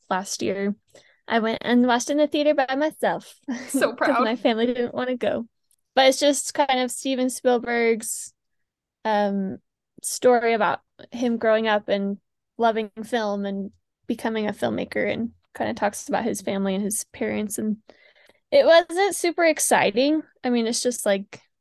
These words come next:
Speaker 1: a boy's life, but I thought it was super heartfelt,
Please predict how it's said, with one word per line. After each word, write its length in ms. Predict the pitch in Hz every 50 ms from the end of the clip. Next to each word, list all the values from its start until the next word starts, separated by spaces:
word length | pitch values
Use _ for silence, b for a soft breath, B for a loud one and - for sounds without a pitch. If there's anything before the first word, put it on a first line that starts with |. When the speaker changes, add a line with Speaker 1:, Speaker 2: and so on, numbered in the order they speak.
| _ _ _ _ _ _ _ _ _ _ _ _
Speaker 1:
a 80 | - 233
boy's 300 | 214 220 226 220 214 -
life, 500 | 202 226 220 208 - - - - - - _
but 120 | - 240 208 -
I 80 | 208 233
thought 220 | - - 247 233
it 40 | -
was 160 | 226 240 -
super 320 | - 233 226 - 220 202 226
heartfelt, 680 | 220 233 208 - - - - 208 202 202 202 190 -